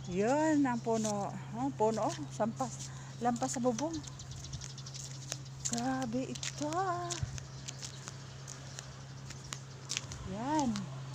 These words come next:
Dito na tayo ngayon sa rooftop. Nakikita ninyo, guys? Yun. Tingnan.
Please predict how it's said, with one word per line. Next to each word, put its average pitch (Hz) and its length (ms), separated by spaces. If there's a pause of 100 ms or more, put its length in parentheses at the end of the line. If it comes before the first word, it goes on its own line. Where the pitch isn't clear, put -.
(1600)
Dito 220 160
na 294 160
tayo 254 240
ngayon 233 240
sa 214 160
rooftop. 190 480 (640)
Nakikita 196 480
ninyo, 202 400
guys? 208 640 (800)
Yun. 233 1040 (2500)
Tingnan. 220 640